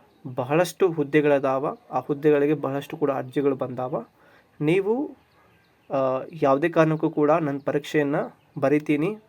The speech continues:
ಮತ್ತು ಯಾರೆಲ್ಲ ಪರೀಕ್ಷೆ ದೂರ ಇದೆ ಅಂತಂದು ಪರೀಕ್ಷೆ ಬಿಡ್ತಿದ್ದೀರಲ್ಲ, ದಯವಿಟ್ಟು ಹಾಗೆ ಮಾಡಬೇಡ್ರಿ. ಹೋಗಿ ಪರೀಕ್ಷೆ ಬರೀರಿ. ಒಂದು ನೀವು ಪರೀಕ್ಷೆ ಬರೆದ್ರೆ ನೀವು ಹಂಡ್ರೆಡ್ ಪರ್ಸೆಂಟ್ ಪಾಸ್ ಆಗಬೇಕಂತೇನು ಅವಶ್ಯಕತೆ ಇಲ್ಲ.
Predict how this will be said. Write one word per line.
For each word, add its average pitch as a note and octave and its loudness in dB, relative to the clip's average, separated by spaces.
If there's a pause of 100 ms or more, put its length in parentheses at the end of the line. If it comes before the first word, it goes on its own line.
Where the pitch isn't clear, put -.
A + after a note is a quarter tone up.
ಮತ್ತು D#3+ 0 (360)
ಯಾರೆಲ್ಲ D#3 4 (680)
ಪರೀಕ್ಷೆ D#3 4
ದೂರ D3 2
ಇದೆ D#3 4
ಅಂತಂದು D3+ 0
ಪರೀಕ್ಷೆ C#3 0
ಬಿಡ್ತಿದ್ದೀರಲ್ಲ, C#3+ 0
ದಯವಿಟ್ಟು C#3 -2
ಹಾಗೆ C3+ -6
ಮಾಡಬೇಡ್ರಿ. C3 -2 (580)
ಹೋಗಿ D#3 4
ಪರೀಕ್ಷೆ C#3+ 0
ಬರೀರಿ. D#3+ 4 (380)
ಒಂದು C#3+ 0
ನೀವು C#3 -2
ಪರೀಕ್ಷೆ D3 0
ಬರೆದ್ರೆ D3+ 4
ನೀವು D3+ 0
ಹಂಡ್ರೆಡ್ C3+ 0
ಪರ್ಸೆಂಟ್ D#3 -2
ಪಾಸ್ C#3 4
ಆಗಬೇಕಂತೇನು D3+ 2
ಅವಶ್ಯಕತೆ C#3+ 0
ಇಲ್ಲ. D#3 0